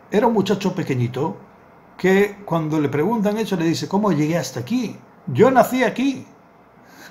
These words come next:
<laughs> Le dijo, "Yo nací en este lugar". Por eso, al verlos que llegaron ahí abrazándose, se veía un poco extraño. El niño estaba un poquito ex-, extrañado. Dice, lo mismo le dijo el,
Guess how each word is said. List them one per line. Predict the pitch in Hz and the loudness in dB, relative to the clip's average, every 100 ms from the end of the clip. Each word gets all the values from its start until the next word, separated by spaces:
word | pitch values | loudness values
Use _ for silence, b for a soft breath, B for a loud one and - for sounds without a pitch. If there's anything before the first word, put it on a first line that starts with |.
| - | -8
<laughs> | 180 - - 120 - - - - | -8 -8 -12 -12 -14 -18 -18 -10
Le | 139 | -6
dijo, | 135 170 139 131 127 | -2 -2 -2 -4 -4
"Yo | 151 220 | -2 0
nací | 196 - 196 | -2 -2 -4
en | 160 | -2
este | 160 - 151 | -6 -6 -2
lugar". | 143 135 120 92 - - - - | 0 0 0 -4 -16 -20 -20 -16
Por | 127 151 | -8 -4
eso, | 185 175 180 185 B B B | -2 0 0 0 B B B
al | 123 120 | -2 2
verlos | 165 196 160 | 2 0 -2
que | 165 | -2
llegaron | 151 175 170 | 2 2 2
ahí | 180 | 0
abrazándose, | 160 143 127 190 196 180 156 | -2 -2 -2 0 0 -2 -2
se | 147 | -4
veía | 143 160 180 175 - B B B 165 | -2 0 2 0 -4 B B B -4
un | 131 | 0
poco | 165 165 | 0 -2
extraño. | - - 170 220 190 147 160 - | -2 0 2 2 0 -2 -4 -6
El | 127 127 | -6 -4
niño | 151 180 | -4 -4
estaba | 160 180 175 | -4 -4 -4
un | 156 | -4
poquito | 147 143 165 | -6 -8 -8
ex-, | - - | -10 -14
extrañado. | - - 160 175 151 277 123 - - B B B B - - - - - B B - | -12 -4 -2 -2 -4 -6 -10 -16 -20 B B B B -20 -20 -20 -20 -20 B B -10
Dice, | 131 139 | -4 0
lo | 143 | 2
mismo | 147 190 170 131 | 2 2 4 2
le | 127 120 | 2 0
dijo | 147 - 117 117 123 - | -2 -2 -4 -2 -4 -6
el, | 123 113 | -6 -4